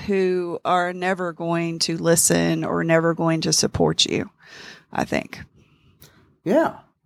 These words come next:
Speaker 2: Uh, I don't, I don't know about you, but I don't have time for that. L-, you know, God has put us on
Speaker 1: <laughs>
Speaker 2: earth for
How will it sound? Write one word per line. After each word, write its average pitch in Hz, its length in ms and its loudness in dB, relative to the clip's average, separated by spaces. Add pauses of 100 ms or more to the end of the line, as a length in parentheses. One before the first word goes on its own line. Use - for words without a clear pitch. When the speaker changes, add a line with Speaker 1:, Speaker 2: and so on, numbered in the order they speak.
(880)
Speaker 2:
Uh, 131 200 -10
I 302 160 4
don't, 311 360 0
I 254 80 4
don't 359 160 2
know 269 80 6
about 220 260 2
you, 233 140 2
but 156 260 -6
I 277 180 4
don't 208 380 2
have 170 260 -2
time 170 400 -2
for 156 180 -6
that. 113 280 -8
L-, - 500 -10
you 175 80 -6
know, 147 300 -2 (320)
God 233 320 6
has 254 180 0
put 226 160 -2
us 226 200 2
on 214 120 4
Speaker 1:
<laughs> - 0 -
Speaker 2:
earth 156 360 -4
for - 140 -8